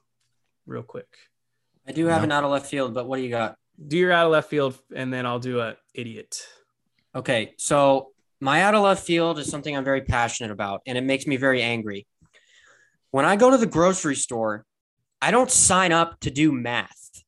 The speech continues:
Speaker 3: <laughs>
Speaker 2: And when I go to the paper towel aisle, I have to do math.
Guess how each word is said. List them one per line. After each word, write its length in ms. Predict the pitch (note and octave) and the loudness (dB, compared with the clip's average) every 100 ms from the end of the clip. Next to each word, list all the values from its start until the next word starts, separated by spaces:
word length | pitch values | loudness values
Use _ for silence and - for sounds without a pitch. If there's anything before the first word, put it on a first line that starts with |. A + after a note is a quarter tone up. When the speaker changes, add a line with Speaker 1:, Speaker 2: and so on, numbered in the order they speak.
| - | -4
Speaker 3:
<laughs> 380 | - - - G#5 | -4 -2 -6 -2
Speaker 2:
And 380 | C#3+ C#3+ C#3+ - _ _ _ _ _ | 0 2 0 -4 _ _ _ _ _
when 320 | B2+ B2 E3 G3 | -6 0 2 4
I 160 | A#3+ | 2
go 300 | A3+ B3+ C4+ | 4 4 4
to 80 | C4+ | 0
the 80 | A3+ | 0
paper 360 | - A#3+ A3+ | -2 -2 -4
towel 380 | E3+ F3+ G3+ A#3+ | -2 -2 -2 -2
aisle, 420 | B2 A2 A2 C3+ _ _ - | -4 -8 -10 -14 _ _ -4
I 120 | E3 | -2
have 320 | F#3+ B3 - | 0 0 0
to 80 | G#3 | -2
do 180 | F3+ A3 | 0 2
math. 420 | F#3+ C4 - | 2 0 -4